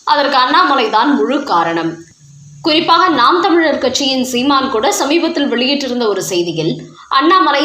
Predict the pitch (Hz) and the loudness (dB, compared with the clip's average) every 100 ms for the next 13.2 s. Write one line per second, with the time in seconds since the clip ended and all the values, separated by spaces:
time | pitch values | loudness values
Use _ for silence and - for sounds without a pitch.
0 | 262 226 269 302 285 269 247 247 226 240 | 0 0 2 0 0 0 0 0 0 0
1 | 269 269 277 277 226 262 269 262 208 190 | 2 2 2 0 0 0 0 0 0 -2
2 | 180 185 160 160 190 - 247 254 247 233 | -2 -4 -2 0 0 -2 -4 -2 0 -2
3 | 233 226 330 381 339 294 262 247 - 302 | 0 2 2 2 2 2 0 -2 -2 -2
4 | 285 254 311 320 320 277 262 294 285 254 | 0 0 0 0 -2 -2 -2 -2 -2 -2
5 | 233 254 220 190 - 180 185 160 156 160 | -2 -2 -2 -4 -4 -6 -6 -6 -6 -8
6 | 160 - - - 277 277 269 247 302 349 | -10 -18 -12 -2 0 2 2 2 2 2
7 | 294 285 285 247 339 359 294 277 330 277 | 2 0 0 2 2 2 0 0 0 2
8 | 247 269 262 247 254 269 285 339 311 285 | 0 0 0 -2 0 -2 -2 -4 0 0
9 | 240 - 285 165 180 170 185 - - - | 0 -2 -4 -2 0 0 0 -8 -10 -2
10 | 226 269 262 262 359 285 247 339 349 302 | 0 2 2 4 4 4 4 2 2 0
11 | 269 254 233 339 294 240 370 294 254 285 | 0 -2 -2 0 0 0 -2 -2 -2 -2
12 | 285 285 247 214 226 - 196 170 165 185 | 0 -2 0 -2 -2 -2 -2 -2 -4 -4
13 | 170 165 | -4 -4